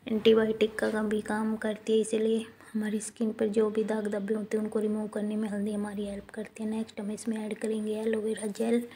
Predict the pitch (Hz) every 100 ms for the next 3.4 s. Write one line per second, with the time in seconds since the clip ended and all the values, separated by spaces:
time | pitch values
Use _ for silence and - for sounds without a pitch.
0 | - - - - - - 214 202 214 -
1 | 214 208 220 214 214 220 220 220 220 214
2 | 214 214 208 214 208 - 208 214 220 214
3 | 220 214 202